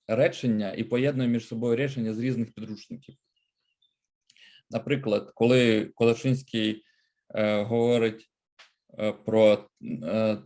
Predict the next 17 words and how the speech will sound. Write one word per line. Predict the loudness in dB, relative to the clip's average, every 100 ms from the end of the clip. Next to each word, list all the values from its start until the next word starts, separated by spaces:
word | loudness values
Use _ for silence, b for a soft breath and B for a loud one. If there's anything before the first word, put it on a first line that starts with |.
| _ _ -18 -4
про | -2
те, | 4 4
що | 4 4
є, | 6 6 4 2 -4 -6
що | 0
таке | 2 2 2 0
є | 0 -4 _ _ _ _ _ _ _
етика, | 2 4 0 -2 -4 -4 _ _ _ _ _ _
то | 2 6 6 4
за | 2
допомогою | 2 2 4 2 2
того, | 0 -2
що | -6 -4
він | -2 -2 -6 _ _ _ _ _ _ _ _ _ _ _ _ _ _ -10
замінює | -2 0 2 2 2 2
дисципліна | 0 -6 -8 -8 -2 -2 -2
практика, | -4 -8 -6 -8 -4 -4 -4